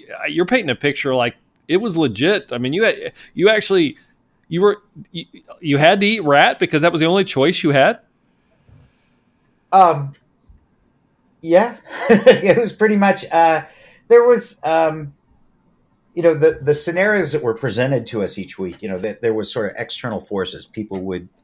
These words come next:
Speaker 2: come and attack us, or they would come and trade with us. So we were always adapting. That part might be kind of contrived, but, you know, we
Speaker 1: Yeah.
Speaker 2: really were living in there, really trying to eat what we could find. And like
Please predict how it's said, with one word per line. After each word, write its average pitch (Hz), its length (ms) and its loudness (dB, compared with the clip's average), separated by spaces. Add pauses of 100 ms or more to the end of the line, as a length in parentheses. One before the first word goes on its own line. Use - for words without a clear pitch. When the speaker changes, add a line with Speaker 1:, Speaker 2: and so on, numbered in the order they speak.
Speaker 2:
come 98 200 -8
and 82 100 -14
attack 156 520 -10
us, 131 360 -8
or 92 120 -14
they 90 140 -14
would 87 220 -20
come 92 200 -8
and 85 160 -16 (320)
trade 151 420 0
with 135 200 -6
us. 113 300 -10
So 104 180 -10
we 123 140 -6
were 117 180 0
always 123 340 0
adapting. 95 760 -4 (360)
That 123 360 -4
part 165 260 -2
might 151 180 -8
be 156 140 -12
kind 151 240 -10
of 147 100 -14
contrived, 151 580 -8
but, 107 200 -6
you 117 80 -10
know, 101 100 -6
we 104 200 -8
Speaker 1:
Yeah. 113 100 -4
Speaker 2:
really 107 300 0
were 95 140 -8
living 104 440 -4
in 98 160 -4
there, 92 340 -6 (100)
really 104 460 -6
trying 98 320 -6
to 98 180 -14
eat 107 220 -10
what 98 220 -12
we 95 80 -14
could - 280 -10
find. 101 540 -4 (400)
And 120 220 -8 (180)
like 123 260 -4